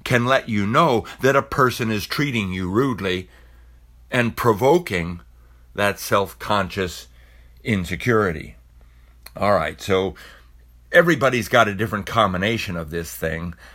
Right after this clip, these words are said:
but addiction is the classic for then to get yourself clean and sober, you need to recognize the variety of your emotional anatomy that triggers the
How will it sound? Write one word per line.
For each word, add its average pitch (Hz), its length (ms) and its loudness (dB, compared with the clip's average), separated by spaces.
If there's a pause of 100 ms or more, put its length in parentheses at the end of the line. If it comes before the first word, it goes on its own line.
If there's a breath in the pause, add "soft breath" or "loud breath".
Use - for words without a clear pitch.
(220 loud breath)
but 104 160 4
addiction 98 760 0 (180 soft breath)
is 92 240 -6
the 101 100 -8
classic 104 800 -2 (360 soft breath)
for 92 340 -4 (360 soft breath)
then 113 520 0 (840 soft breath)
to 92 120 -2
get 98 340 2
yourself 98 500 0
clean 110 320 -2
and 92 160 -4
sober, 151 580 2 (240 loud breath)
you 127 180 2
need 139 300 0
to 127 160 2
recognize 113 960 2
the 110 100 2
variety 156 640 4
of 123 160 0
your 117 200 0
emotional 110 560 -2
anatomy 90 580 -2
that 87 280 -6
triggers 104 720 2 (1040 soft breath)
the 113 280 2